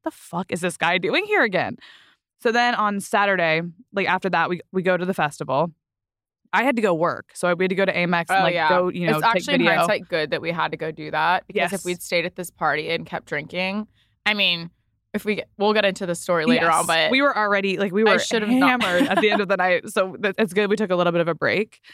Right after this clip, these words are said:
Speaker 1: So we go into the festival, we take our content, and then after, you know, the night's happening, Maddie's in, been in and out of, <laughs> slipping in and out of artists, like,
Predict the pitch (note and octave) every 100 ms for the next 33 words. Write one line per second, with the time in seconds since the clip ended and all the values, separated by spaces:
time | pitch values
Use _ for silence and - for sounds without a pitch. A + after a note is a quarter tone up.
0 | - _ - A3 A3 A#3 B3+ C4 C4+ A3
1 | G#3+ G#3 G#3 G#3 G#3 F#3+ F3+ F#3+ G3+ -
2 | F3 F3 - F3 F3 E3+ - F3+ F3+ F3+
3 | F3+ F3 E3+ E3+ D#3 F#3+ G3+ - G#3 F#3
4 | E3+ E3 E3+ E3+ - - G3 F3 E3+ E3+
5 | E3+ E3+ E3+ E3+ D#3+ F3 F#3+ F3+ F3+ -
6 | F#3 F3 E3 E3 F3 - A#3 A#3 B3+ G3+
7 | G3 F#3+ F#3 D3+ E3 F3 G#3+ G3+